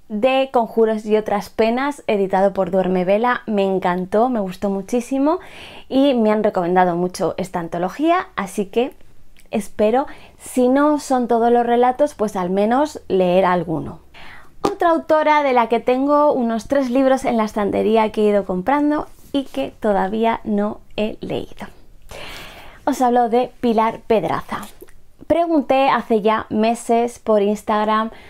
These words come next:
cuál era la mejor obra para comenzar con la autora, cuál me recomendabais, y la mayoría me recomendó Mystic Topaz. También es una antología de relatos, así que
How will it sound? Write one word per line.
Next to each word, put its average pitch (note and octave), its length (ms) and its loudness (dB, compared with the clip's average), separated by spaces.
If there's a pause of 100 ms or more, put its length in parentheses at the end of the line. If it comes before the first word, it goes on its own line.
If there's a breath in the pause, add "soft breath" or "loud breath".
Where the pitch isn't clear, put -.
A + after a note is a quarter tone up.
(280 loud breath)
cuál C4+ 200 2
era C4 180 4
la B3+ 100 2
mejor A3+ 300 0
obra A#3 320 2
para G#3+ 220 0
comenzar F#3 460 -2
con F3+ 140 -2
la E3+ 80 0
autora, G3 340 -2
cuál F#3+ 260 -2
me F#3+ 160 -2
recomendabais, F3+ 960 0 (340 loud breath)
y A#3+ 80 4
la A3+ 120 0
mayoría A3 460 2
me A3+ 120 2
recomendó G3+ 580 2
Mystic G#3 480 -2
Topaz. A#3+ 380 0 (300 loud breath)
También G#3 360 2
es A#3 120 -4
una G#3+ 140 0
antología G3 600 2
de F#3 120 4
relatos, C4+ 680 2 (400 loud breath)
así F#3 340 -2
que F3 600 -4